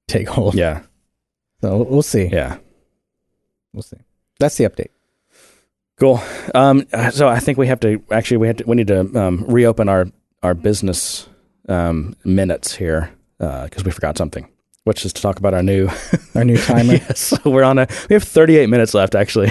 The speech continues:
Speaker 2: <laughs> A little more than thirty-eight
Speaker 1: We,
Speaker 2: minutes
Speaker 1: we
Speaker 2: left.
Speaker 1: might need to go over this time 'cause we have a lot to cover.
Speaker 2: Oh, uh, yeah. So we have a, you set that for sixty minutes, right?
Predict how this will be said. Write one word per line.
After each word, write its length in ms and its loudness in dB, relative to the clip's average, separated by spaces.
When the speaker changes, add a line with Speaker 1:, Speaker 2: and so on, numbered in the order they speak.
Speaker 2:
<laughs> 60 -6
A 120 0
little 140 4
more 120 6
than 120 2
thirty-eight 260 4
Speaker 1:
We, 60 2
Speaker 2:
minutes 180 4
Speaker 1:
we 60 8
Speaker 2:
left. 60 6
Speaker 1:
might 100 4
need 160 0
to 40 2
go 160 2
over 220 2
this 160 0
time 240 0
'cause 160 0
we 80 2
have 120 4
a 60 2
lot 140 2
to 80 -14
cover. 280 0
Speaker 2:
Oh, 300 -2
uh, 220 -4
yeah. 320 -4
So 140 0
we 120 4
have 180 2
a, 220 2
you 120 -2
set 240 2
that 140 2
for 100 -2
sixty 360 -2
minutes, 420 0
right? 220 0